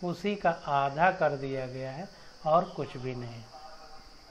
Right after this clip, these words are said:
अब देखिए, negative Z direction में कैसे कह रहा है, तो इसको समझने का प्रयास करें।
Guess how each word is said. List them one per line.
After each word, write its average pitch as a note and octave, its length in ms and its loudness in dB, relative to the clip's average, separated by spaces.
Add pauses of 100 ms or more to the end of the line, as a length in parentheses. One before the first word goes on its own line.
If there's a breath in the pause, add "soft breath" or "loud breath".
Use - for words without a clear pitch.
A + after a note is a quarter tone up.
(260)
अब F#3 120 8
देखिए, A3 380 6
negative F#3+ 640 4
Z G3+ 440 4
direction G3 540 10
में F#3+ 220 2
कैसे E3 360 4
कह D#3+ 200 4
रहा C#3+ 280 4
है, A3 120 2 (400 loud breath)
तो F#3+ 60 0
इसको F#3+ 340 4
समझने D3 560 0
का G3+ 140 6
प्रयास D3 640 2
करें। A2+ 260 -10